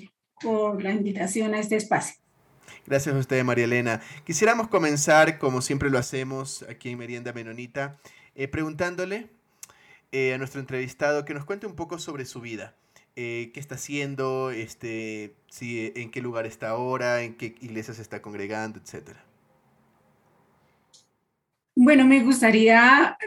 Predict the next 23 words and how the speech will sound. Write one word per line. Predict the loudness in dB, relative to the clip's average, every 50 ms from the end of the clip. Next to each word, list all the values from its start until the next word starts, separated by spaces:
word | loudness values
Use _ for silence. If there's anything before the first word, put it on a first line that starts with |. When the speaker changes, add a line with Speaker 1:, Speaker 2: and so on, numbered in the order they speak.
| -4
Speaker 1:
comenzar | -2 0 2 2 2 2 2 0 0 0 2 2 4 4 4 4 2 0 0
diciendo | -2 -2 -2 -2 0 0 0 0 0 0 0 -2 -2 -4 -6 -6 -6
que | -4 -2 0 0 2 2 0 -2 -2 -6 -10 _ _ -4
la | -4 -2
frase | 0 2 2 4 4 4 2 2 2
que | 0 0 0 0 0
usas | 0 -2 -2 -2 0 0
al | 0 -2 0
comienzo | 0 0 0 2 2 2 2 2 0 -2 -4 _ _ _ _ _ _ _ _
me | -4 -2
gusta | -2 -2 -4 -4 -4 -2
mucho. | -2 -2 -4 -6 -10 -14 -18 _ _ _ _ _ _ _ _ _ _ _ _ _ _ _ _ _ _ _ _ _ _ _
Que | -10 -8 -4
Jesús | -2 -2 -2 -2 -2 0 0 0 2 2 2 2 2 2
en | 0 0 0
la | 0 0
vida | 0 0 0 0 0 0 0 0
cotidiana | -2 -2 -2 0 2 2 4 4 4 2 2 0 0 0
en | -2 -2
Latinoamérica. | -2 -4 -2 -2 -2 -2 -2 -2 -2 -4 -4 -6 -10 -16 _ _ -20 -20 -20 -20 -18 -18 -18 -18 -8 _
Porque | 4 4 4 4 4 6 6 8 8 8 6 6 6 4 2 0
la, | 0 0 0 2 2 4 4 6 6 4 4 2 0 -2 -4 -6
es, | -6 -6 -6 -8 -10 -12 -16